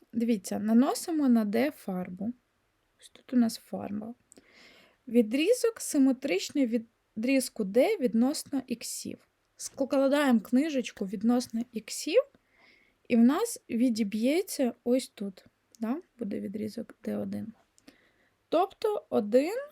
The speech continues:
це у нас буде варіант Б. Відрізок симетричний відрізку Д відносно ігреків. Складаємо як книжечка по ігреку, відіб'ється ось тут.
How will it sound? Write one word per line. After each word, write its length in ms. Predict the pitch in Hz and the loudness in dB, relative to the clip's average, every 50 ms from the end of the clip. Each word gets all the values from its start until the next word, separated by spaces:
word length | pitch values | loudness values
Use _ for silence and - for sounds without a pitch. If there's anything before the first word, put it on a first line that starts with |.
| _ _ _ _ - | _ _ _ _ -12
це 380 | - - - 277 285 330 370 - - | -10 -6 -4 -4 -4 -4 -6 -6 -2
у 120 | 254 240 | 0 2
нас 360 | 226 233 240 262 302 294 - _ _ - | 2 2 2 0 -2 -4 -6 _ _ -6
буде 320 | 254 262 277 277 277 294 - _ _ _ _ _ _ _ _ - | -4 -2 0 -2 -2 -2 -6 _ _ _ _ _ _ _ _ -8
варіант 680 | 208 233 233 226 226 220 226 254 285 302 - - - _ _ _ _ _ - | -4 -2 -2 0 0 0 0 0 0 -2 -6 -14 -20 _ _ _ _ _ -6
Б. 380 | 208 190 185 202 190 190 190 - _ _ _ _ - | -4 -2 0 0 -2 -2 -4 -12 _ _ _ _ -2
Відрізок 640 | 262 220 208 240 254 285 349 381 - 480 480 - | 0 0 0 0 0 0 0 0 -2 -2 -2 -4
симетричний 920 | - - - 320 302 294 294 247 - 285 302 320 320 - - - 269 262 247 | -6 -6 -4 -2 -2 -2 -2 -4 -4 -2 -2 -2 -2 -4 0 2 2 4 4
відрізку 640 | 220 233 214 214 220 254 254 254 - _ - 240 | 2 0 -2 0 2 2 2 2 0 _ -6 -6
Д 420 | 196 196 220 233 294 370 415 403 - | -4 0 2 2 2 2 0 -2 -2
відносно 540 | 233 233 208 220 226 240 277 277 - 294 285 262 247 - | -2 0 2 2 2 2 2 0 0 -2 -2 -2 -2 -2
ігреків. 500 | 214 202 190 180 190 190 185 - - - _ | -4 -2 -2 -4 -4 -6 -10 -14 -18 -20 _
Складаємо 640 | - - - - 247 247 233 294 311 320 302 247 233 | -20 -12 -6 -2 -2 0 0 0 0 2 4 4 4
як 240 | 226 240 - _ _ | 4 2 0 _ _
книжечка 800 | - 254 254 254 247 254 202 208 196 - - - - 190 196 - _ - - | 4 6 6 8 6 6 4 0 -6 -8 -12 -12 -12 -12 -12 -12 _ -4 2
по 100 | 262 269 | 2 2
ігреку, 680 | 262 - - 214 196 196 190 214 - 320 349 - - - _ _ _ _ _ _ - | 2 2 -2 -2 -2 -2 -2 -2 -4 -6 -6 -10 -14 -20 _ _ _ _ _ _ -4
відіб'ється 840 | 214 233 220 202 208 208 196 214 226 254 294 320 - - - - - | -2 -2 -2 -2 -2 -6 -4 -2 0 0 0 -2 -4 -8 -8 -8 -6
ось 220 | - 233 233 226 - | -4 -4 -4 -4 -6
тут. 340 | _ - 202 196 - - | _ -14 -14 -14 -14 -16